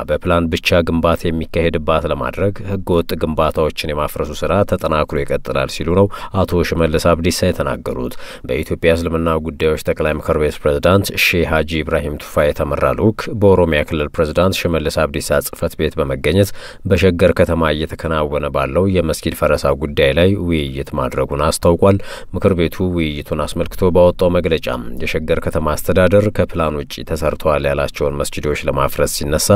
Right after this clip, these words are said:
የሚመለከተውን የእስልምና ጉዳዮች አካላትን አለማወያየቱና በተደጋጋሚ ጊዜ የቀረበለትን የውይይት ጥያቄ አለመቀበሉ ቅሬታ መፍጠሩን በሙስሊም ተወካዮች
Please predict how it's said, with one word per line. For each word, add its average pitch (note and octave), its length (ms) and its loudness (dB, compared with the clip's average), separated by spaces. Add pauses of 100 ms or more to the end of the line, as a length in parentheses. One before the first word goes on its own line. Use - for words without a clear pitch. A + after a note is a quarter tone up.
(380)
የሚመለከተውን D#2 840 2
የእስልምና E2 580 2
ጉዳዮች D2 460 -2
አካላትን D2 560 0
አለማወያየቱና C#2+ 920 0 (160)
በተደጋጋሚ D#2 720 2
ጊዜ D#2+ 160 -8
የቀረበለትን D2 760 -2 (120)
የውይይት D2 640 2
ጥያቄ D2+ 400 0
አለመቀበሉ C#2 600 0 (480)
ቅሬታ - 420 4
መፍጠሩን D2+ 600 0
በሙስሊም D#2 560 0
ተወካዮች C#2 440 0